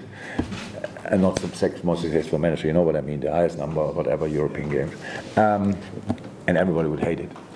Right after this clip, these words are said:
So nice, we played quite a lot of games <laughs> in Europe, in Europe, so that's good, um, that we won that many. Yeah, we qualified quite frequently for, for finals, so we, of course we should have won games.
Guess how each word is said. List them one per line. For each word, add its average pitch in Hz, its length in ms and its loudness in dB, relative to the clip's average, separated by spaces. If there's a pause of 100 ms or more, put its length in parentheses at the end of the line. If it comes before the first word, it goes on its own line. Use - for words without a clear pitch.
(260)
So 98 440 2 (280)
nice, 92 360 4
we 98 120 4
played 131 440 2
quite 87 280 2
a - 20 2
lot 85 220 2
of 78 160 -4
games 92 320 -2 (260)
<laughs> - 200 -12
in 90 220 2
Europe, 92 440 4
in 95 320 2
Europe, 98 340 0 (600)
so 104 100 6
that's 104 160 4
good, 139 240 6 (680)
um, 101 440 6
that 92 180 8
we 92 60 4
won 95 420 4 (160)
that 87 160 4
many. 104 420 4 (680)
Yeah, 78 140 6
we 71 100 -2
qualified 69 540 0
quite 73 280 2 (140)
frequently 85 400 2
for, 76 180 0
for - 240 0
finals, 90 380 2
so 85 60 -4
we, 80 120 -2 (160)
of - 140 -8
course 101 180 2
we 82 140 -4
should 101 160 2
have 101 160 0
won 69 240 -4 (120)
games. 92 240 -4